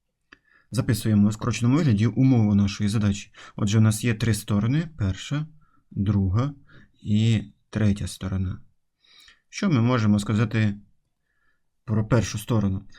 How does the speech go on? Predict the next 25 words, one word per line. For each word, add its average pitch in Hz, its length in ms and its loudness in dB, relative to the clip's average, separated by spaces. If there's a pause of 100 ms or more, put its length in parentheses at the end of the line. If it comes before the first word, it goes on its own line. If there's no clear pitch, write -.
(160)
Одна 110 360 2
сторона 139 720 -2 (580)
трикутника 120 580 0
на 110 120 6
дев'ять 113 360 2
сантиметрів 113 600 0
менша 117 400 0
від 117 200 0
другої. 101 520 2 (340)
Ну, 104 240 0
перша 113 280 0
сторона 120 280 -4
нехай 113 280 0
на 110 80 4
дев'ять 110 260 0
сантиметрів 113 500 0
менша 107 360 2
від 113 120 0
другої. 98 400 0 (280)
Якщо 110 200 -2
ми 131 80 4
першу 110 360 0
позначимо 107 500 2
через 117 300 0
ікс, - 320 -6